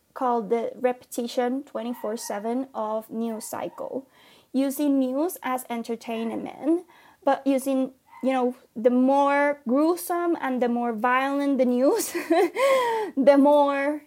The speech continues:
it sold, or the more it created, um, uh, or formed a, a person's opinion.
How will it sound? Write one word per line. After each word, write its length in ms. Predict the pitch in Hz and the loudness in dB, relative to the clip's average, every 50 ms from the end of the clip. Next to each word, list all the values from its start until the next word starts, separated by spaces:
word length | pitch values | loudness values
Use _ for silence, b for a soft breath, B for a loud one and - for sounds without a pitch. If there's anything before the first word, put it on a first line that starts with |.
| _ _ _ | _ _ _
it 240 | - 294 233 - - | -2 -2 -2 -2 -6
sold, 540 | - - 294 240 233 214 208 202 202 269 247 - - _ _ _ _ _ _ _ | -6 -2 0 0 2 2 0 0 -2 -2 -4 -10 -14 _ _ _ _ _ _ _
or 180 | - 240 233 233 | -4 -2 0 2
the 120 | 220 240 | 2 2
more 420 | 247 247 247 247 240 240 233 240 - - | 2 2 0 0 -2 -4 -4 -6 -8 -6
it 340 | 254 247 240 233 233 233 - - | -4 -4 -4 -4 -6 -8 -10 -10
created, 760 | - - 262 247 226 214 214 220 208 220 220 - 185 185 - - _ _ _ _ 226 | -6 -4 -2 0 0 -2 -2 -2 -4 -4 -4 -6 -6 -8 -12 -18 _ _ _ _ -6
um, 720 | 226 220 208 208 202 196 196 202 202 - - - - - _ _ - | -6 -6 -6 -6 -6 -6 -6 -6 -8 -8 -10 -10 -12 -18 _ _ -6
uh, 280 | 233 233 226 226 214 - - - - - | -4 -4 -4 -4 -6 -8 -12 -14 -6 0
or 220 | - 233 233 247 247 | 2 4 4 2 0
formed 500 | - - 247 233 226 220 220 226 240 - _ - | -4 -2 -2 -2 -2 -4 -6 -8 -8 -10 _ -10
a, 80 | 226 226 - _ - | -10 -10 -10 _ -10
a 100 | - 214 - _ _ | -10 -10 -10 _ _
person's 460 | - 240 220 226 - 240 214 214 - - | -4 -2 -2 -2 -4 -8 -10 -10 -10 -12
opinion. 600 | - - - 302 294 269 247 202 - - - | -8 -4 0 2 2 2 0 -2 -4 -10 -16